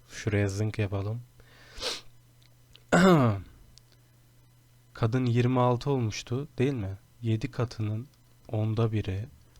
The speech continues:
Şuradan iki nokta altı. Altı kere yedi,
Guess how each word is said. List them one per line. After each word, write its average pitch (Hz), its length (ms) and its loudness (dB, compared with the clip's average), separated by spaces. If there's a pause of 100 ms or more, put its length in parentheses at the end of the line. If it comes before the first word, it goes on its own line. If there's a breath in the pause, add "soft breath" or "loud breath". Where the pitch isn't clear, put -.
(100)
Şuradan 113 480 -2
iki 117 260 -6
nokta 113 320 -2
altı. 110 540 -4 (340 loud breath)
Altı 120 380 -2
kere 113 240 0
yedi, 98 380 -2